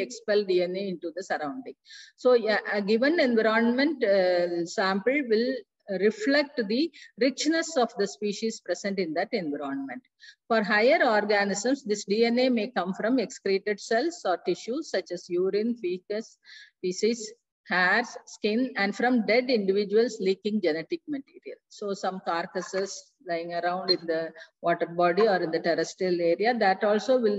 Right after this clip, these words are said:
leak some D N A. So the macrobial D N A, microbial D N A comes from microbes. Macrobial, all the other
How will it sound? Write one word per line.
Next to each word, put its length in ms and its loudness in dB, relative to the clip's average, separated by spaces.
leak 160 4
some 300 -2
D 180 4
N 180 0
A. 120 -8
So 180 4
the 120 2
macrobial 760 4
D 160 4
N 160 0
A, 220 -6
microbial 720 4
D 80 4
N 160 2
A 160 0
comes 300 0
from 140 0
microbes. 600 -4
Macrobial, 580 2
all 180 2
the 100 4
other 320 4